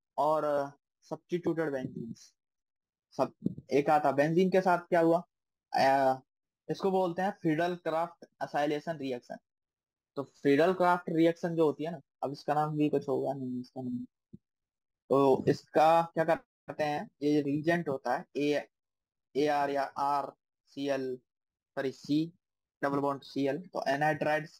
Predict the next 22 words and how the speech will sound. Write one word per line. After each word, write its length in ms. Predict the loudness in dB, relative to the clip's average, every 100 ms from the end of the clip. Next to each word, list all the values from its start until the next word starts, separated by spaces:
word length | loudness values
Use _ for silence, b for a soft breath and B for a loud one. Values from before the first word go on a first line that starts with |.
| -2
एएलसीएल 440 | 0 0 -4 -8
थ्री 160 | -8 -8
की 140 | -6
review, 260 | -4 -2 -2
मतलब, 400 | -4 _ -4 0
base 220 | 0 -2
में 100 | -6
किया 160 | -4 -2
जाता 240 | -4 -6
है। 60 | -14 -14 _ _ _ _ _ _
तो 160 | -8 -4
anhydride 640 | -2 0 0 0 0 0 -6 -4
एएलसीएल 460 | -2 -2 -2 -2 -2
थ्री 120 | -4
क्या 160 | -4
करता 260 | -4 -6 -10
है, 60 | -14 -8
anhydride 400 | -4 -2 -2 0
एएलसीएल 440 | 0 -2 0 -2
थ्री 160 | -2 -6
क्या 140 | -6
करेगा, 320 | -4 -4 -4